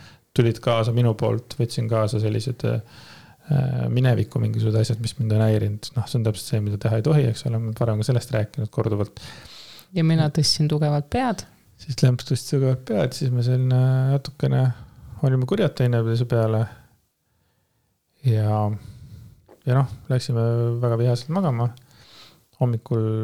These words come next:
Speaker 1: väga ei suhelnud, noh, Mellu, Mellu teemat, eks ole, et, aga selles mõttes, et ikkagi mina ikka üsna teadlikult nagu ei tahtnud väga nagu rääkida ka, et, et, äh, kuidagi Mellu juuresolekul ei tahtnud selle teemaga tegeleda, aga ja siis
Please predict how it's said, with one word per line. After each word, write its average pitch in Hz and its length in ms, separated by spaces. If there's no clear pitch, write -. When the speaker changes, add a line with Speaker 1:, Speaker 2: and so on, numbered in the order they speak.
Speaker 1:
väga 120 300
ei 123 180
suhelnud, 120 600
noh, 123 160
Mellu, 117 300
Mellu 120 400
teemat, 139 400
eks - 160
ole, 113 160
et, - 140
aga - 300
selles 156 240
mõttes, 120 160
et 147 80
ikkagi 123 320
mina 131 220
ikka 123 160
üsna 123 100
teadlikult 113 480
nagu 113 220
ei 110 100
tahtnud 117 400
väga 113 140
nagu 120 260
rääkida 113 340
ka, 113 120
et, - 160
et, - 320
äh, 113 160
kuidagi 127 240
Mellu 110 320
juuresolekul 107 560
ei 107 80
tahtnud 107 240
selle 113 240
teemaga 104 320
tegeleda, 104 320
aga 107 140
ja 120 80
siis 113 160